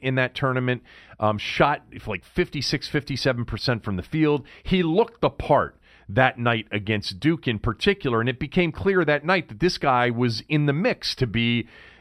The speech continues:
an N B A first-round pick and perhaps even a lottery pick. So it's not like people haven't been talking about Rui Hachimura all year long.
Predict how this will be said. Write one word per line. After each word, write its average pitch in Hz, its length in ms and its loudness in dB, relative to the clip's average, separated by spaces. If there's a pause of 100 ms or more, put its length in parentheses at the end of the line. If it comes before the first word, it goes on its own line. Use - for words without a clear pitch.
an 127 140 0
N 151 260 0
B 170 160 2
A 139 100 2
first-round 127 680 -2
pick 120 340 -2
and 117 160 -2
perhaps 131 580 0
even 107 320 -2 (100)
a 135 80 2
lottery 147 480 2
pick. - 320 -10
So 156 140 -2
it's 151 160 -6
not 233 220 0
like 147 320 0 (400)
people 151 320 0
haven't 127 280 2
been 107 140 -2
talking 165 400 0
about 92 220 0
Rui 110 200 0
Hachimura 104 640 0
all 110 180 2
year 87 380 -4
long. 110 480 0